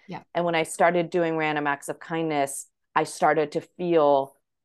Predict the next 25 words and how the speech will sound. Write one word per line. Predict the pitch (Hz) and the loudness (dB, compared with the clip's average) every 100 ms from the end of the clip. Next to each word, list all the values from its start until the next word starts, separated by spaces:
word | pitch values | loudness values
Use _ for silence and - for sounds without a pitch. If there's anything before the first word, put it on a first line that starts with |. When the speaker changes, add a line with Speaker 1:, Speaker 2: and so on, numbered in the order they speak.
| _ _ | _ _
Speaker 2:
like | - 131 156 160 151 | -8 -4 2 2 4
I | 147 | 2
was | 143 147 | 2 -4
connected | 180 151 147 156 135 | -4 -2 -2 -4 -4
to | 151 | -8
<laughs> | - | -4
humans | 180 226 262 240 220 - - _ - | -2 2 2 2 -4 -4 -6 _ -2
Speaker 1:
Yeah. | 208 | 0
Speaker 2:
again. | 226 180 196 208 | 4 4 4 0
And | 175 | -6
it | - | -2
was | 165 160 | -2 -2
a | |
Speaker 1:
Yeah. | 208 | -4
Speaker 2:
good, | 185 170 - | 0 0 0
like, | 151 139 _ _ - | -4 -6 _ _ -8
kind | 175 | -6
of | - | -6
step | - - - 135 - _ - _ _ - - | -10 -6 0 0 -2 _ -20 _ _ -4 0
back | 131 - | 0 0
in | 143 143 | -4 -4
the | 127 | -2
right | 123 | -4
Speaker 1:
Right. | 107 - | -4 -4
Speaker 2:
direction. | 160 127 101 - 117 92 98 | 0 0 0 -4 -12 -12 -16